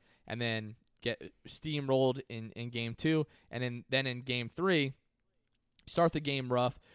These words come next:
Uh, you know, Terrence Ross gets hot in that second half. Uh, last, like, minute there, you have a chance to get a rebound, go down the other end, and, and tie the game.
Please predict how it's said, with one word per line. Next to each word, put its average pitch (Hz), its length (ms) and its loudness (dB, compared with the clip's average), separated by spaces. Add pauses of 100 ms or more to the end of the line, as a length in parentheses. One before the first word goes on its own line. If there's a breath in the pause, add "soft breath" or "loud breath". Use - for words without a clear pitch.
(120 soft breath)
Uh, 117 320 2
you 123 120 -6
know, 110 260 0 (400)
Terrence 160 320 -2
Ross 135 300 4
gets 123 180 -2
hot 127 220 2
in 117 80 -10
that 117 160 -6
second 117 300 -6
half. 143 380 0 (320 soft breath)
Uh, 110 280 2
last, 131 420 2 (320)
like, 110 240 -8
minute 135 400 2
there, 117 320 2 (100)
you 113 120 -4
have 165 160 6
a 160 40 2
chance 143 300 -2
to 135 80 -6
get 127 180 2
a 127 60 2
rebound, 123 460 -4
go 120 120 4
down 117 200 0
the 117 80 0
other 110 180 0
end, 110 160 -4
and, 107 140 -8
and 107 160 -10
tie 117 220 0
the 107 80 -2
game. 120 440 0